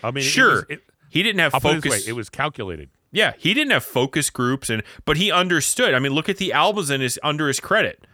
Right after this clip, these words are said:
Speaker 2: I mean, look at a guy like, uh, Desmond Childs. He knows how to write a song that
Speaker 1: Yeah.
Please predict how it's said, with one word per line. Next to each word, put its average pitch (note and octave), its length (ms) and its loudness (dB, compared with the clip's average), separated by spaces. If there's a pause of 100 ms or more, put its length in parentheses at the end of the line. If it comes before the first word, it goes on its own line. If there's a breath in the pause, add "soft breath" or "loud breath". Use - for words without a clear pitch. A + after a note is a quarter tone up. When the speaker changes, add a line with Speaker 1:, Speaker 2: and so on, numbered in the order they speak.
(720 soft breath)
Speaker 2:
I D3 80 0
mean, D3+ 160 0
look D#3 180 0
at F#3+ 80 2
a E3+ 60 2
guy D#3 240 2
like, D3 400 0
uh, C3 260 4
Desmond C#3 440 0
Childs. - 460 0
He D#3+ 160 -2
knows C#3+ 480 2
how D3 180 2
to D3+ 80 2
write C3+ 220 2
a A#2+ 40 -4
song B2 520 0 (300 soft breath)
that C3 240 2 (200 soft breath)
Speaker 1:
Yeah. F#2 100 -12